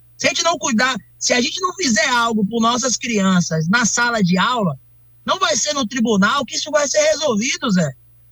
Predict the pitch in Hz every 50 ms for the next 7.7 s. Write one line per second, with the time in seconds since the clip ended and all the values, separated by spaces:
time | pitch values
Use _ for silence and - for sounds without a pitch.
0 | _ _ _ _ _ _ _ _ _ _ _ _ _ _ _ _ - - 294 320
1 | 349 349 330 349 - 285 294 - - 294 254 - 311 - 285 294 311 269 330 320
2 | 277 262 294 349 392 - - - 233 262 240 226 262 320 359 - 302 285 254 285
3 | 294 269 233 - - 302 240 262 247 196 - 294 311 320 - 302 294 - 359 349
4 | 320 285 302 262 196 190 240 285 285 - - - - - _ - - - 359 349
5 | 339 - 320 285 262 - - 226 214 214 202 190 - - - 202 190 170 151 -
6 | _ _ _ _ _ _ _ _ _ _ _ _ _ _ _ _ - 170 180 202
7 | 190 208 190 - - 185 165 156 147 139 135 - -